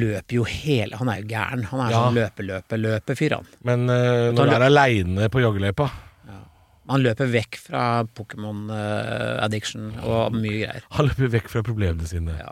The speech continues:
Speaker 2: For det gjør ikke du.
Speaker 1: Nei.
Speaker 2: Du løper mot.
Speaker 1: Jeg løper mot. Rett på.
Speaker 2: Men det jeg hadde, vet du,
Speaker 1: Ja.
Speaker 2: jeg har jo mer reisegave.
Speaker 1: Har du reisegave?
Speaker 2: Ja.
Speaker 1: Er det sant?
Speaker 2: Men jeg har ikke pakket den inn i fint papir, fordi greia
Speaker 1: Nei.
Speaker 2: er jo at jeg dro jo da til Tromsø i går,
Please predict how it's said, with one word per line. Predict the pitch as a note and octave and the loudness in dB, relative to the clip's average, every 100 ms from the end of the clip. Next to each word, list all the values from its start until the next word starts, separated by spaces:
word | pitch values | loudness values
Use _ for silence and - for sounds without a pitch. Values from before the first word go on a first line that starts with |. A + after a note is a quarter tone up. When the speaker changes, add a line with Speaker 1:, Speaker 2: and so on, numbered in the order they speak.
| - | -4
Speaker 2:
For | |
det | A2+ A#2+ | 2 2
gjør | |
ikke | - | 4
du. | C#3+ G#3 D4+ _ _ - - | 4 4 2 _ _ -20 -16
Speaker 1:
Nei. | G2+ | 0
Speaker 2:
Du | B2+ | 4
løper | B2 C3+ | 6 6
mot. | C3 A#2 - - - | 4 2 -2 -14 -6
Speaker 1:
Jeg | A2+ | -4
løper | A#2+ A#2 | 0 0
mot. | A2 - - - | -2 -4 -16 -10
Rett | A2+ A#2+ D3+ - - | 0 0 0 -4 -8
på. | - B2 - - - | -2 -2 -2 -20 -2
Speaker 2:
Men | D3 | 4
det | D#3 | 6
jeg | F#3 | 6
hadde, | F#3+ F#3 A3 | 6 4 4
vet | D#4+ | 4
du, | A3 D#3 - _ - | 0 -2 -4 _ -10
Speaker 1:
Ja. | A2+ C#3 _ - | -10 -10 _ -6
Speaker 2:
jeg | D#3+ | -2
har | E3 | 4
jo | F#3+ | 6
mer | B3+ A#3+ | 6 6
reisegave. | G#3+ E3 G#3+ G#3+ - | 4 4 6 4 4
Speaker 1:
Har | D3 D#3+ | 6 8
du | E3+ | 8
reisegave? | D#3+ D3 D3 D#3 D3 G3 | 6 4 4 4 4 4
Speaker 2:
Ja. | D3 D#3+ G#3+ - | 6 6 4 2
Speaker 1:
Er | D#3+ C3+ | -2 0
det | A#2+ | -2
sant? | - - B2+ | -2 0 4
Speaker 2:
Men | |
jeg | D#3+ | 4
har | D#3 | 4
ikke | G#3 | 2
pakket | G3 D#3 | 2 4
den | C#3 | 4
inn | D3 | 4
i | |
fint | D3 D3 C#3+ | 4 2 2
papir, | D#3+ F3+ G3+ | 2 4 2
fordi | - E3 D#3 | 2 0 4
greia | D#3 D3 | 6 6
Speaker 1:
Nei. | E3 | 6
Speaker 2:
er | B2 | 4
jo | |
at | C#3 | 2
jeg | - B2+ B2+ | 2 2 4
dro | A#2+ A2+ | 4 4
jo | A#2+ | 4
da | A2+ | 2
til | A#2 | -2
Tromsø | C3 G#2+ A2+ | -2 -2 0
i | A#2 | 4
går, | C3 F3+ | 6 6